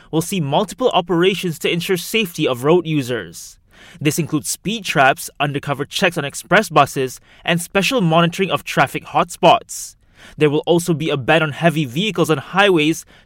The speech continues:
two days before and after Chinese New Year. The revised twenty twenty-three budget will focus on S M Es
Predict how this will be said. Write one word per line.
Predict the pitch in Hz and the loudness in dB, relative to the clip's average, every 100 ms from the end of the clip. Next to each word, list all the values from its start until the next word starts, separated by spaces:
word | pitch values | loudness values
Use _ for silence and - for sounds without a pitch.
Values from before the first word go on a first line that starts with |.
| - | -10
two | 233 247 | -6 -2
days | 262 190 | 0 0
before | 175 175 202 190 - | -2 0 2 4 4
and | 208 165 | 2 2
after | 220 - 135 135 | 0 0 -4 -4
Chinese | - 147 123 151 127 | -2 -2 -2 -4 -2
New | 147 | -4
Year. | 127 113 95 - _ _ _ _ _ - - | -2 -6 -8 -14 _ _ _ _ _ -20 -2
The | 151 | 4
revised | 156 143 165 165 | 6 8 6 6
twenty | - 170 | 0 0
twenty-three | 165 160 151 160 | 0 -4 -2 -2
budget | 139 113 202 202 131 | 0 4 4 4 2
will | 175 | 2
focus | - 208 220 247 | 2 2 2 2
on | 220 175 | 0 0
S | 175 170 | 0 2
M | 143 147 | 0 0
Es | 226 170 | 0 0